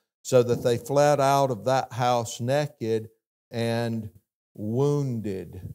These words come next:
And so here's these seven brothers of this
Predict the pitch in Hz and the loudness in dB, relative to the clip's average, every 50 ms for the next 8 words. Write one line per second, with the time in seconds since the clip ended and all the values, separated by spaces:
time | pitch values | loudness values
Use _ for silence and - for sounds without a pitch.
0 | - 107 104 101 101 - - 123 117 110 107 104 98 120 127 123 123 113 104 120 | -14 -12 -10 -10 -10 -6 -4 -2 -2 0 -2 -4 -6 -4 -4 -4 -4 -4 -6 -8
1 | 117 110 - - - - 139 139 139 127 131 123 123 120 104 123 139 135 123 120 | -8 -8 -10 -8 -6 -2 -2 -2 -2 -4 -6 -8 -8 -8 -6 -4 -2 0 0 0
2 | 113 101 101 98 110 131 175 185 - - - _ _ _ _ _ _ _ _ _ | -2 -4 -6 -10 -8 -8 -10 -10 -12 -14 -16 _ _ _ _ _ _ _ _ _
3 | - 110 110 104 98 98 131 131 127 - - - - - | -8 -8 -8 -6 -6 -4 -4 -4 -4 -4 -8 -12 -14 -16